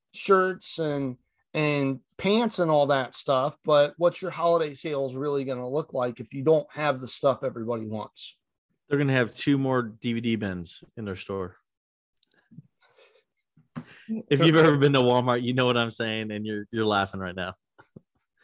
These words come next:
Speaker 1: And
Speaker 2: So,
Speaker 1: what
Speaker 2: yes, I'll, I'll tell you what they have, 'cause I was recently at one, like I said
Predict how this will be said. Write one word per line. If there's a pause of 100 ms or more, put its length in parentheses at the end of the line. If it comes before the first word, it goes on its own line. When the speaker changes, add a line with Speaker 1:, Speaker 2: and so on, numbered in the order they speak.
(760)
Speaker 1:
And
Speaker 2:
So,
Speaker 1:
what
Speaker 2:
yes, (140)
I'll,
I'll
tell
you
what
they
have,
'cause
I
was
recently
at
one,
like
I
said